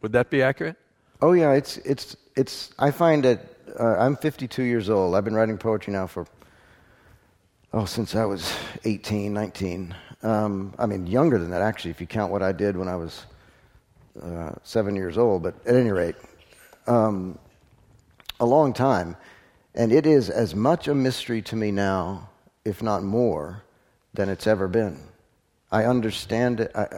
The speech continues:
Speaker 2: I don't understand where the poems come from. I can do nothing to make them come. I, I seem powerless to, to make them come,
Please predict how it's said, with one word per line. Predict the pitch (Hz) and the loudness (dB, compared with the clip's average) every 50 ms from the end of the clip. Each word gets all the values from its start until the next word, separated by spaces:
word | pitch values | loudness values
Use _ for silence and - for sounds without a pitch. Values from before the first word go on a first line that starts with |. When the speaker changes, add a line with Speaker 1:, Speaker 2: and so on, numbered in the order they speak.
| - - | -4 -2
Speaker 2:
I | 117 | -2
don't | 110 120 127 135 | 0 2 2 2
understand | 135 127 117 120 98 - - - 117 117 123 131 131 120 | 2 2 0 -2 -2 -6 -4 -2 0 2 2 2 2 0
where | 123 120 | 0 -2
the | 110 104 | -2 -4
poems | - - 117 107 98 87 | -4 -6 -6 -6 -6 -8
come | - - 117 123 127 120 | -8 -6 -4 -4 -4 -6
from. | - - 135 131 127 127 135 - - - - - - | -8 -8 -6 -6 -6 -8 -10 -16 -20 -20 -20 -8 -4
I | - 117 | -2 -2
can | 113 - 120 123 113 | -2 -2 -2 -4 -2
do | 113 123 | -2 -2
nothing | 117 113 113 120 131 147 160 156 - - 95 82 73 82 - - - - | 0 0 0 0 0 0 0 -2 -4 -6 -8 -8 -10 -12 -16 -18 -12 -8
to | 104 101 | -6 -2
make | 101 98 98 - | -2 -2 -4 -4
them | - 101 92 87 | -8 -8 -8 -8
come. | - 117 110 87 64 - - - - _ _ _ _ _ _ _ _ _ _ _ _ _ - | -8 -6 -6 -6 -8 -12 -18 -20 -20 _ _ _ _ _ _ _ _ _ _ _ _ _ -8
I, | - 98 - - 113 | -6 -6 -4 -4 -6
I | |
seem | 98 - - 131 127 113 95 | -6 -4 -4 -2 -2 -2 -4
powerless | - - - 127 135 135 117 95 82 82 85 82 - - - | -6 -6 -2 0 2 2 2 0 -2 -6 -10 -12 -14 -16 -14
to, | - - 98 92 92 87 - _ - - - - - _ _ - | -10 -6 -6 -6 -6 -8 -10 _ -20 -20 -20 -20 -20 _ _ -8
to | - 107 | -6 -4
make | 104 107 110 - | -2 -2 -4 -4
them | - 92 92 87 | -6 -8 -8 -8
come, | - 101 117 110 85 73 - 120 | -6 -6 -4 -4 -4 -6 -10 -16